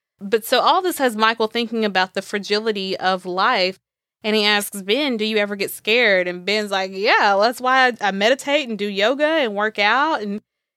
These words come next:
you know, anything I can do to have some peace of mind, that's why I do it." But he says, "And also finding someone to hold, like, finding someone, whatever moments you get in life, however many minutes you're gonna have,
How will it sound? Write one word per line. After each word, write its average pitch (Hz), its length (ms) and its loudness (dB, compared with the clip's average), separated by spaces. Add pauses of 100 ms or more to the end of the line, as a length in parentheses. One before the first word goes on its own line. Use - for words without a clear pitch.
you 233 100 2
know, 214 60 4
anything 269 300 2
I 247 60 2
can 233 140 -6
do 277 140 0
to 277 60 2
have 226 180 0
some 220 140 -6
peace 233 240 -8
of 214 60 -2
mind, 240 280 0
that's 208 160 -6
why 220 160 4
I 196 40 2
do 254 220 -2
it." 214 180 2
But 208 120 -2
he 208 60 -2
says, 214 220 -4
"And 208 120 0
also 285 340 2
finding 247 420 2
someone 220 420 0
to 175 120 -4
hold, 190 460 0
like, - 160 -10
finding 233 320 0
someone, 233 300 -4
whatever 254 340 2
moments 233 400 0
you 214 80 -4
get 196 200 0
in 196 120 -4
life, 175 260 0 (420)
however 269 140 2
many 277 140 2
minutes 226 320 2
you're 214 80 -2
gonna 196 200 -2
have, 190 260 0